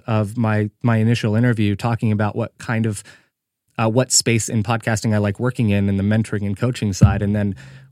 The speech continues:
with the position that I was applying for, the last five minutes of my,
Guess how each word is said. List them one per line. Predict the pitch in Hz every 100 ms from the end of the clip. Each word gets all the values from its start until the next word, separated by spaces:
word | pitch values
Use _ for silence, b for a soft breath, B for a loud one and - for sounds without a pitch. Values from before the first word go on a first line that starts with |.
| -
with | 117 120
the |
position | 107 95 120 - 123 117
that | 117 107 110
I | 117
was | 127
applying | 107 - 131 135 110
for, | 98 107 107 104
the | 107
last | 110 104 -
five | 123 123 113
minutes | 110 107
of | 113 101
my, | 104 101 101